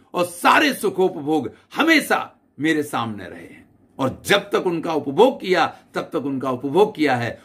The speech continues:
और आज अगर मैं मर रहा हूं, तो आज ही वो सब मुझसे दूर हुए हैं। ऐसा नहीं कि वर्षों से वो मुझसे दूर हैं, मैं इधर उधर भिक्षा मांग रहा हूं या क्या क्या कर रहा हूं,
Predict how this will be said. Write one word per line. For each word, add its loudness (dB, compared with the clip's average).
और 0
आज 4
अगर -4
मैं -4
मर 2
रहा 0
हूं, -4
तो -12
आज 0
ही -6
वो -10
सब -10
मुझसे -12
दूर -12
हुए -10
हैं। -16
ऐसा -6
नहीं -2
कि -12
वर्षों -6
से -8
वो -8
मुझसे -12
दूर -10
हैं, -8
मैं -8
इधर 0
उधर -6
भिक्षा -4
मांग -6
रहा -8
हूं -8
या -10
क्या -12
क्या -12
कर -14
रहा -10
हूं, -8